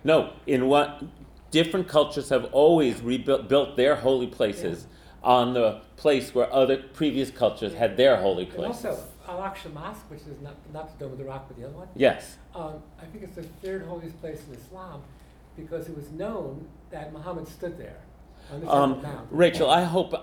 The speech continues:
Speaker 1: I hope I didn't imply in the
Speaker 2: Oh, no.
Speaker 1: slightest
Speaker 2: I'm not saying you did.
Speaker 1: that, that the, the mosques, the mosque is there as an act of, like, uh,
Speaker 2: Oh, no, I'm not, I'm
Speaker 1: infamous
Speaker 2: just saying,
Speaker 1: aggression or
Speaker 2: I didn't
Speaker 1: something
Speaker 2: say
Speaker 1: like
Speaker 2: implied,
Speaker 1: that.
Speaker 2: I was just adding
Speaker 1: Yes,
Speaker 2: adding
Speaker 1: yes,
Speaker 2: to
Speaker 1: but I don't wanna, I don't, th-,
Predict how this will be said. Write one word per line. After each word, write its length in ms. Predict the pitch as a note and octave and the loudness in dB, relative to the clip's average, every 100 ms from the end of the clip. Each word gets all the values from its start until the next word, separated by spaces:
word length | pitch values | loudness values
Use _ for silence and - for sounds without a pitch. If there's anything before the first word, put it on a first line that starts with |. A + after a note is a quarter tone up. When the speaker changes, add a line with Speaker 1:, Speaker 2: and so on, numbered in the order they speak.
| - | -4
Speaker 1:
I 120 | C3+ | -2
hope 220 | D#3 F#3+ | 0 0
I 100 | C#3+ | -2
didn't 220 | C#3 C#3+ | -4 -4
imply 480 | - B2 B2 D3+ C3+ | -4 -6 0 2 2
in 260 | D3 C3+ C#3 | 2 -2 -2
the 80 | A#2+ | -2
Speaker 2:
Oh, 20 | |
no. 140 | C3 | -4
Speaker 1:
slightest 760 | C3+ C#3+ E3+ F#3 C3+ - - - - | -2 4 6 8 6 0 -6 -16 -14
Speaker 2:
I'm 100 | G#3+ | -10
not 100 | A3+ | -8
saying 220 | A#3 G3 | -8 -8
you 60 | - | -10
did. 140 | A#3+ | 2
Speaker 1:
that, 380 | C3 A#2+ - - | 6 6 4 0
that 220 | C#3 B2 | 2 2
the, 60 | C#3 - | -2 -6
the 220 | A#2+ B2+ | 0 2
mosques, 640 | C3 C3+ C#3+ - - - - - | 4 2 2 -2 -14 -16 -16 -4
the 100 | B2+ | 0
mosque 420 | C3+ C3 C3 - - | 2 2 2 -4 -6
is 160 | B2+ | -4
there 260 | A#2+ C3 A#2 | 2 6 6
as 140 | A2 | 6
an 100 | C3 | 2
act 380 | - A#2 A#2+ - | -4 -4 -6 -4
of, 160 | A#2+ G#2 | -4 0
like, 240 | B2 F#2+ F#2 - | 0 0 -2 -6
uh, 20 | A2+ | 0
Speaker 2:
Oh, 40 | |
no, 180 | G2 G2 | 0 0
I'm 60 | - | -2
not, 80 | - | -2
I'm 40 | D3 | 0
Speaker 1:
infamous 440 | C#3 - C#3 A#2+ | 0 0 0 0
Speaker 2:
just 60 | A#2+ | 0
saying, 120 | A#2 | -2
Speaker 1:
aggression 560 | A2 B2 B2+ - G#2+ F#2+ | 4 6 6 2 -6 -4
or 20 | |
Speaker 2:
I 40 | D#2+ | -6
didn't 80 | - | -6
Speaker 1:
something 260 | F#2+ G2+ | -6 -6
Speaker 2:
say 60 | F2 | -6
Speaker 1:
like 140 | F#2 | -8
Speaker 2:
implied, 280 | - D#2+ G2+ | -6 -8 -8
Speaker 1:
that. 0 | |
Speaker 2:
I 40 | C#3+ | -12
was 120 | D3 | -14
just 180 | E3 - - - | -16 -20 -20 -14
adding 340 | D#3+ D3+ C#3 - - - - | -12 -12 -14 -18 -20 -20 -6
Speaker 1:
Yes, 280 | C#3 D#3 C#3 | 2 2 2
Speaker 2:
adding 200 | C3+ - | -4 4
Speaker 1:
yes, 280 | B2 F2+ - | 4 2 0
Speaker 2:
to 60 | |
Speaker 1:
but 100 | C#3+ | 4
I 120 | D3+ | 6
don't 120 | D#3+ E3 | 6 4
wanna, 340 | D#3 D#3 - | 2 2 0
I 100 | C#3+ | 0
don't, 360 | D#3 - - | 0 0 -4
th-, 120 | C3+ | -4